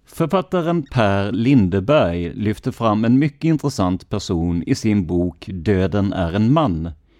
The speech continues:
Men för att få bakgrunden till honom måste vi se vad som skrevs i obduktionsutlåtandet av da Costas kvarlevor. Jovan Reis menade nämligen att personen som styckat da Costa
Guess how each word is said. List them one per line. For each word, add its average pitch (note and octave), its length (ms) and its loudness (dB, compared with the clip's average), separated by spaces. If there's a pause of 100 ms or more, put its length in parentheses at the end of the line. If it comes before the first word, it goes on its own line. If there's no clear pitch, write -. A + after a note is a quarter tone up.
(300)
Men C3+ 520 4
för D#3 240 -2
att D#3 120 0
få E3 120 -6
bakgrunden E3+ 680 0
till D#3 120 0
honom C#3+ 520 4
måste G#2 320 -2
vi G#2 100 -2
se G2+ 240 2
vad B2 160 0
som D#3+ 120 0
skrevs G#2+ 440 -2
i - 60 -4
obduktionsutlåtandet B2 1700 0
av F2+ 300 -2
da F#2+ 140 -4
Costas F2+ 520 -6
kvarlevor. A2 840 -2 (1300)
Jovan E3+ 560 2
Reis G2+ 440 0
menade A#2 440 2
nämligen F#2+ 400 2
att F#2+ 160 -4
personen E3 680 0
som E3 180 -4
styckat - 500 -2
da G2+ 180 -4
Costa G2 640 -4